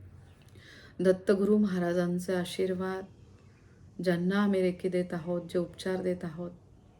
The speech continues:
त्या उपचाराद्वारे आणि त्याच्याबरोबर आपण त्यांना, घरातल्यांना दत्तगुरू महाराजांची उपासना करायला सांगतो.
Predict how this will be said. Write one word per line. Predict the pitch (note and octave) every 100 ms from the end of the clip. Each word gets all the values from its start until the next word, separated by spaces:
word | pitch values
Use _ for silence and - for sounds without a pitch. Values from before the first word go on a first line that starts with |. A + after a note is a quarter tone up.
| - - - - - - -
त्या | F#3
उपचाराद्वारे | F3+ - F#3+ F#3 F#3 F3+ E3+ E3 F3+
आणि | F3 F3+
त्याच्याबरोबर | F3+ E3+ F#3+ F#3 F3 F3+ F3+ F#3+
आपण | G3 F#3+ F#3 F#3+
त्यांना, | F3 F3 F3+ G3 G3+ B3
घरातल्यांना | - E3 E3 F3 F3+ E3+ F3 F3+ - - - - - - - -
दत्तगुरू | F3 F3+ - G3 F#3+ G3
महाराजांची | G3 F3 E3+ E3+ E3+ E3+ F#3+
उपासना | F#3 F3 F3+ - F#3+
करायला | F#3 E3+ E3 E3
सांगतो. | E3+ E3+ E3 F3 E3+